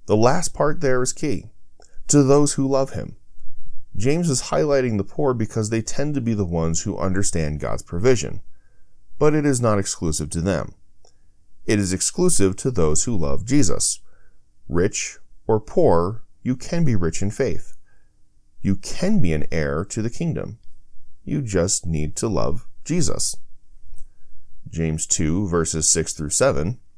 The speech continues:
"But you have dishonored the poor man. Do not the rich oppress you and drag you into the courts?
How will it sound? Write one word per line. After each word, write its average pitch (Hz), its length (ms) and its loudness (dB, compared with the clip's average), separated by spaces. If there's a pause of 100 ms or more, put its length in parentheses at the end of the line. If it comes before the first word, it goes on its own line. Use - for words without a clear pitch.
(880)
"But 127 140 4
you 156 140 2
have 131 360 -2
dishonored 135 640 -2
the 120 80 -2
poor - 260 -2
man. - 320 -4 (800)
Do 135 120 0
not 147 260 0
the 170 100 2
rich 113 240 0
oppress 90 420 0
you 127 160 -2
and 92 120 -4
drag 85 320 0
you 104 140 0
into 92 200 0
the 92 80 -4
courts? - 560 -2